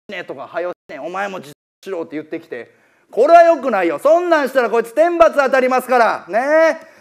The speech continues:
ちょっとソフトクリームずれた。<laughs> 天罰や。人にこんなん言うから。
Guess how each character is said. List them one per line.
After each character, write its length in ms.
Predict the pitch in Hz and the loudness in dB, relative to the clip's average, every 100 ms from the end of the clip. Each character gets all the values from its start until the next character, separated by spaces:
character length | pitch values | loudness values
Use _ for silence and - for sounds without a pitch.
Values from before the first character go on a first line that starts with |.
| _ | _
ち 80 | - | 4
ょ 100 | 320 | 4
っ 40 | 320 | 6
と 160 | 302 | 4
ソ 140 | 302 311 | 4 2
フ 80 | |
ト 120 | 320 311 | 4 2
ク 120 | 311 | 0
リ 100 | 311 | 0
ー 40 | |
ム 100 | 294 | 0
ず 100 | 254 | 2
れ 140 | 294 311 | 4 4
た。 340 | 311 285 254 - - - - - - - - | 4 2 0 -4 -10 -8 -4 -2 0 0 0
<laughs> 800 | - - - - - - - - | 0 0 -2 -4 -4 -6 -8 2
天 240 | 311 320 | 4 6
罰 260 | 311 294 247 | 2 0 2
や。 360 | 285 269 247 - - - - - - - - - - | 2 4 0 -2 -6 -12 -12 -10 -12 -12 -12 -14 -8
人 280 | 262 269 302 | 0 2 2
に 160 | 302 277 | 2 2
こ 180 | 320 | 2
ん 60 | 311 | 4
な 120 | 302 | 2
ん 60 | 285 | 2
言 220 | 294 311 | 2 2
う 60 | 285 | 2
か 100 | 285 | 2
ら。 300 | 262 240 | 2 0